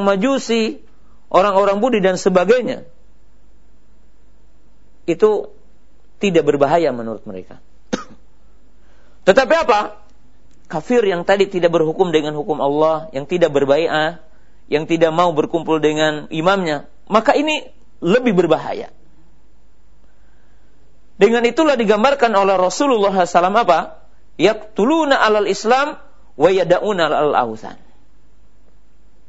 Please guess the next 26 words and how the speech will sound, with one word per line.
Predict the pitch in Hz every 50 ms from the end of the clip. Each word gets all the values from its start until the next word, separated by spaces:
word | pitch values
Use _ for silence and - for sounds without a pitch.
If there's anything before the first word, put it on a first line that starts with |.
| -
Dan | - 117 147 170
ini | 190 196
tatbik. | - 214 - - - 92 - - - - - - - - - - - - - - - - - - - - - -
Maka | - 185 202 247 240
jamaah | 214 269 302 320 311 294
yang | 262 254
dirahmati | 247 240 226 226 220 233 277 277 277 269
Allah | - 214 233 254
Subhanahu | 226 - 226 196 202 202 208 202
wa | 190 196
Ta'ala, | 196 220 202 185 214 190 170 160 -
Daesh | 147 185 262 285 165 170 175 196 190 - - - - - - - - - - - - - - - - - - - - - - - - - - - - - - -
ataupun | 151 196 202 202 185 196 208 208
isis | 226 294 277 - - 175 160 156 - - - - - - - - - - -
dan | - 165 202 196
yang | 202 208 202 196
semisalnya, | - - 208 214 214 196 - 247 269 254 196 139 117 110 - - - - - - - - - - - - - - - - - - - - - - - - - - - - - - -
yang | - 147 156 151 151 139 -
sangat | - 190 190 190 180 165 151 - - - - - - - - - -
menakjubkan, | - 147 147 156 120 123 131 147 143 123 110 - 113 117 127
bukan | 123 123 - 139
menakjubkan | 135 135 135 139 127 131 127 139 117 - 143 135 127
berarti | 135 - 113 - - 135 113
kita | 135 - - 117
merak-, | 131 131 143 170 - - 147
bangga. | 165 202 165 95 95 -